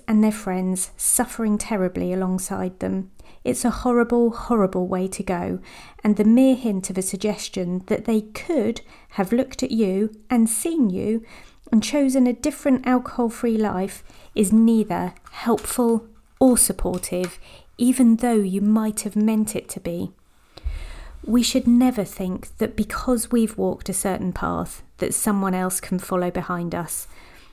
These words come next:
No two people on this planet have had identical journeys to get where they are now. And so we all have unique histories, stories,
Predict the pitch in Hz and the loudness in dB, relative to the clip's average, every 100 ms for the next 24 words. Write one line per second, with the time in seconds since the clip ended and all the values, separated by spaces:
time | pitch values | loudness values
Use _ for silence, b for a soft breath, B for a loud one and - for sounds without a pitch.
0 | b b 220 233 247 254 247 - - 240 | b b 6 8 6 4 2 0 0 2
1 | 240 208 190 185 175 185 190 - - 160 | 0 -2 -2 -2 0 -2 -4 -6 -6 -2
2 | 160 - B B 190 180 - 175 - 185 | -4 -6 B B -4 -2 -2 -4 -2 -2
3 | 208 214 214 - 220 - 165 165 170 180 | 0 0 0 -2 -2 0 -2 -4 -4 -6
4 | - B B - 190 180 - 190 175 175 | -8 B B -4 0 -2 -2 -4 -2 -2
5 | 165 170 165 165 165 165 - - B B | -4 -4 -4 -6 -6 -8 -12 -20 B B
6 | B B B 214 208 240 220 240 262 277 | B B B 2 4 4 4 6 6 6
7 | 269 190 - 170 165 - - 226 247 262 | 6 4 -2 -4 -4 -8 -2 4 8 8
8 | 269 - 185 170 - 175 175 175 - - | 6 0 -6 -6 -6 -6 -4 -4 -6 -8
9 | - - 269 247 196 175 - - | -6 0 2 2 0 -2 -6 -8